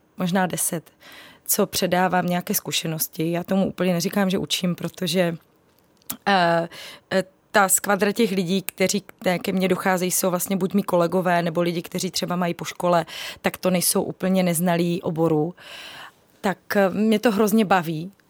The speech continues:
Myslím si, že to bude ten můj, eh, ta moje další cesta, kterou třeba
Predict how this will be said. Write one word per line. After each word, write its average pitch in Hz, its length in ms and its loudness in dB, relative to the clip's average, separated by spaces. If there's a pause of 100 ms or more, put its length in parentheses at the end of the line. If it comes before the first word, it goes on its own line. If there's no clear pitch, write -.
(200)
Myslím 240 280 2
si, 240 160 2
že 220 140 4
to 220 160 0
bude 190 500 2
ten 180 260 -4
můj, 180 460 0 (560)
eh, 170 40 -12 (920)
ta - 100 -6
moje 190 180 2
další 175 320 -2
cesta, 160 460 -8 (260)
kterou 170 580 -6 (320)
třeba 175 420 0